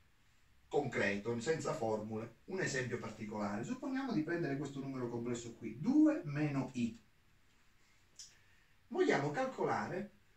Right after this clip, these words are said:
la potenza a meno uno. Allora, la potenza a meno uno di questo numero complesso sarebbe l'inverso del numero complesso. Però io adesso voglio usare questa formula qui,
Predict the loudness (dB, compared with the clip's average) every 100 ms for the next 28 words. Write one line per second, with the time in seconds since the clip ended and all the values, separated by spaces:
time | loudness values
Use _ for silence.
0 | -2 0 2 2 2 0 -2 -4 -6 -2
1 | 0 2 4 2 0 -6 -6 -6 -8 -20
2 | -20 _ _ _ _ _ _ -20 -20 -20
3 | _ _ -20 _ _ _ -20 -20 -12 -4
4 | -2 -2 -6 -20 _ _ -20 -20 _ _
5 | -20 -20 -20 -20 _ -20 _ -4 2 4
6 | 4 4 4 0 2 2 2 0 -2 -2
7 | -4 -4 -4 -4 -6 -8 -12 -14 -16 -18
8 | -18 -20 -20 -20 -20 -20 -20 _ 0 4
9 | 4 4 2 2 2 2 -2 -10 -16 -20
10 | _ _ -20 -4 0 0 2 0 -4 -12
11 | -16 -18 -18 -20 -20 -20 -20 -20 -4 0
12 | 4 4 2 0 0 0 -2 -2 -4 -6
13 | -6 -8 -10 -14 -18 -20